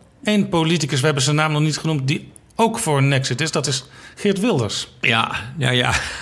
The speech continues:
Speaker 2: <laughs> Ja, dat is waar. Maar dat is ook idioot, dat is ook belachelijk. Eh, overigens, het is interessant om te zien dat die aanhang van Geert Wilders afneemt.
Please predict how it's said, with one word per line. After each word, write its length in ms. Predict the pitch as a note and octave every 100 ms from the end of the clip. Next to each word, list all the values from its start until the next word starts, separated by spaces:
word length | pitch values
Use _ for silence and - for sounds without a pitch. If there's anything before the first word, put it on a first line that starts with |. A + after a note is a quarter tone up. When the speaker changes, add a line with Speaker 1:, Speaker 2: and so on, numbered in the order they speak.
| -
Speaker 2:
<laughs> 400 | C3+ - A#2+ -
Ja, 140 | C3+ - -
dat 180 | B2+ B2
is 140 | B2+
waar. 340 | A2 G#2 A2 - - - - -
Maar 260 | - G#2+ G#2
dat 140 | G#2
is 100 | F#2+
ook 180 | A2 F#2
idioot, 440 | - G2 G2 F#2+ F#2
dat 80 |
is 60 | F#2+
ook 120 | G2
belachelijk. 640 | G2 G2 F#2+ - F2+ F2+ - - - - -
Eh, 180 | G#2 G2+
overigens, 460 | - B2 A2+ G#2 A#2
het 100 | -
is 180 | B2+ -
interessant 640 | F#3 B2 G#2 - D3+ C3
om 120 | C3
te 120 | B2
zien 260 | B2+ C3+ C#3
dat 180 | B2+ G2+
die 260 | A#2+ G#2+ - - - -
aanhang 600 | - C#3+ C3+ C3 C3 A#2
van 160 | B2+ A#2+
Geert 300 | - A#2+ -
Wilders 460 | D#3 D#3 D3 B2+
afneemt. 800 | - C3 C3 G#2+ G2+ - - -